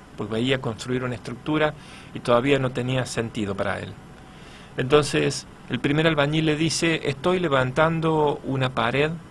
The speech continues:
por cincuenta pesos la hora". "Ah, muy bien, perfecto". Entonces va al otro albañil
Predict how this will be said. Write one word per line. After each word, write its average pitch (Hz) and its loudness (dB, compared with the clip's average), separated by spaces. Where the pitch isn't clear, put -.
por 131 2
cincuenta 147 0
pesos 123 -2
la 104 2
hora". - -6
"Ah, 135 -2
muy 107 -4
bien, 107 -2
perfecto". - -6
Entonces 127 0
va 131 4
al 120 0
otro 135 0
albañil 170 0